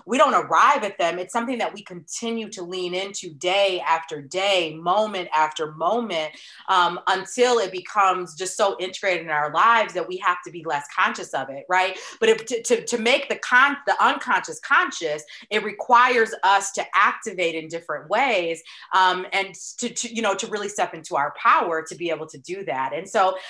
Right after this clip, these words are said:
I love that you said that, right? It's like, "Oh, now my eyes are open and now I can see the beauty in everything," right? And, and because I can see the beauty in everything, it means that universe, God, the creator, whatever we wanna call it,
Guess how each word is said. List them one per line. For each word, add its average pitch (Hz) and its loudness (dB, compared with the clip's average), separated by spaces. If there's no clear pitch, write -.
I 233 4
love 277 4
that 214 0
you 202 -10
said 233 0
that, 147 -2
right? 190 4
It's 202 -4
like, 196 2
"Oh, 240 6
now 240 6
my 233 4
eyes 226 4
are 170 -2
open 185 0
and 202 0
now 262 4
I 196 4
can 185 -8
see 196 -10
the 170 -8
beauty 185 -10
in 175 -6
everything," 151 -6
right? 202 2
And, 202 -2
and 220 -2
because 311 4
I 254 4
can 226 -6
see 226 -12
the 185 -8
beauty 170 -8
in 160 -10
everything, 220 -4
it 233 2
means 226 -2
that - 2
universe, 220 0
God, 190 4
the 175 -6
creator, 196 -2
whatever 196 0
we 190 -12
wanna 156 -6
call 247 4
it, 170 -2